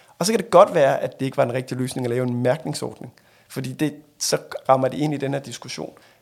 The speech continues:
Men så må man jo finde nogle andre kanaler at fortælle den historie på.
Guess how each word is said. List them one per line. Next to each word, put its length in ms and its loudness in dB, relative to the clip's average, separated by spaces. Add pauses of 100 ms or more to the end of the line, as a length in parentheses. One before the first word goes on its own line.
Men 80 -10
så 100 0
må 100 4
man 180 0
jo 60 -2
finde 180 -4
nogle 160 -2
andre 180 0
kanaler 340 -6
at 60 -6
fortælle 340 -8
den 120 -8
historie 440 -8 (320)
på. 180 -10